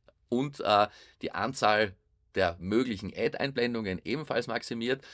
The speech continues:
das ist das, was Plattformen zu erreichen versuchen und das begrenzt natürlich auch schlichtweg die Zahl der verfügbaren Anzeigen. Und kurz gesagt, je mehr Personen auf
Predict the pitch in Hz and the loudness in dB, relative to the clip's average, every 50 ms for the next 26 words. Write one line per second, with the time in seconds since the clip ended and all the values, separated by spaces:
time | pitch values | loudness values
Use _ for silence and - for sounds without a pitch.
0 | - - - - _ - 92 113 135 - 135 110 - - 92 113 - - 101 - | -20 -20 -20 -16 _ -6 -6 -4 -2 -2 -4 -2 -2 -2 -2 -2 -2 -2 -4 -4
1 | - - 107 107 - - - 107 110 110 110 104 104 101 92 87 _ _ - 98 | -4 -2 -2 -2 -2 0 -2 -2 0 0 -2 -2 -2 -6 -10 -14 _ _ -2 -2
2 | 92 87 92 107 143 165 160 139 143 127 - 156 143 143 151 131 113 - 92 113 | 0 0 0 0 -2 -2 -4 -6 -8 -6 -2 -2 -2 -2 -2 -4 -4 -2 -2 -2
3 | - - 117 98 - - 95 98 123 147 - - 147 135 123 - 135 139 139 135 | -2 -2 -6 -6 -4 -4 -2 -2 -2 -4 -6 -4 -4 -4 -2 0 -2 0 0 -2
4 | 127 - - _ _ - 90 98 127 135 - _ _ - - 104 104 123 - - | -4 -6 -14 _ _ 0 2 2 0 0 -4 _ _ -10 -6 -4 -4 -4 -6 -4
5 | 120 113 113 - 104 92 - 95 82 95 98 95 98 98 92 90 - 110 92 - | -4 -4 -4 -4 -6 -6 -4 -2 -2 0 0 0 0 -2 -4 -6 -6 -8 -6 -4
6 | 90 85 87 95 92 - _ _ - 90 92 87 - 82 73 73 71 67 - _ | -2 -2 -2 -4 -6 -10 _ _ -8 -8 -8 -6 -6 -8 -8 -8 -12 -14 -20 _
7 | _ _ _ _ _ _ _ _ _ _ _ _ - - - - - 139 160 - | _ _ _ _ _ _ _ _ _ _ _ _ -20 -18 -18 -6 -4 -4 -4 -2
8 | - - 131 - 120 117 123 - _ _ _ _ _ _ _ _ _ _ _ _ | -4 -6 -2 2 2 2 2 0 _ _ _ _ _ _ _ _ _ _ _ _
9 | _ - _ 98 95 95 92 101 120 123 117 110 - 104 95 104 104 95 92 - | _ -18 _ -6 -4 -4 0 -2 0 -2 -2 -4 -2 -2 -2 0 -2 -2 -4 -4
10 | 65 82 - - | -8 -8 -10 -12